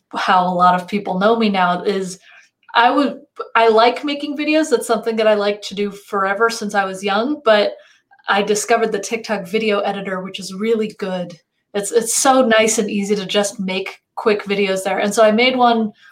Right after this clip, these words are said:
once mostly to make fun of ten X developers 'cause I thought it was funny. Um,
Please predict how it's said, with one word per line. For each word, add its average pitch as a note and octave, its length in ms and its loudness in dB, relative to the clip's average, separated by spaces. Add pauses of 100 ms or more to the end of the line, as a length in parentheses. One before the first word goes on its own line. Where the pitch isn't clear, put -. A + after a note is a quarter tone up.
once A3+ 360 2
mostly A3 440 2
to - 280 -6
make G#3 320 -2
fun G#3 220 -4
of G3+ 160 -6
ten G3 180 -6
X G3 220 -6
developers F#3+ 580 -2
'cause F#3+ 180 -16
I F#3 60 -6
thought F#3+ 220 -6
it - 20 -6
was F#3 160 -10
funny. A3 380 -2 (400)
Um, F#3 520 2